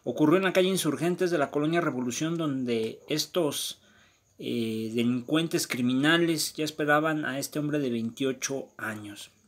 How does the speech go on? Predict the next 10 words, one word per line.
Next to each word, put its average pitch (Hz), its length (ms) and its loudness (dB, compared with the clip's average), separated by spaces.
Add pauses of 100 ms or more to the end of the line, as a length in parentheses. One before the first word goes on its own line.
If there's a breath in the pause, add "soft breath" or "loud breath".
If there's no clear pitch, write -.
Y 110 100 -14
fue 139 260 -10 (120)
ahí 117 180 -8
en 117 120 -4
esa 113 160 -10
zona. 101 320 -10 (500 loud breath)
La 127 160 4
tarde 156 280 8
del 139 180 4
martes, 160 760 4